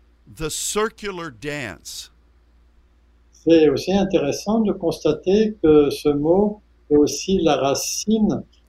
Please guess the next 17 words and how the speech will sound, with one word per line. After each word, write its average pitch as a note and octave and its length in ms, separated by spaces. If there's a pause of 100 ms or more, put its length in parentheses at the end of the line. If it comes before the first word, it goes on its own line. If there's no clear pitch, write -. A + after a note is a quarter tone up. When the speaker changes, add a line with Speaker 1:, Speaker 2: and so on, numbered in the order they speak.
(240)
Speaker 2:
de C#3+ 500
la A#2+ 920 (160)
danse E3+ 480 (180)
en A#2 140
cercle. G2+ 760 (640)
Speaker 1:
And C#3+ 340
many G#3 360
commentators D#3 920
have C3+ 220
observed A#2 920 (1160)
Speaker 2:
Et A2+ 100
beaucoup D#3+ 340
de F#3 140
commentateurs D#3 960
ont C3 180
observé C#3 840 (520)
Speaker 1:
that E3+ 360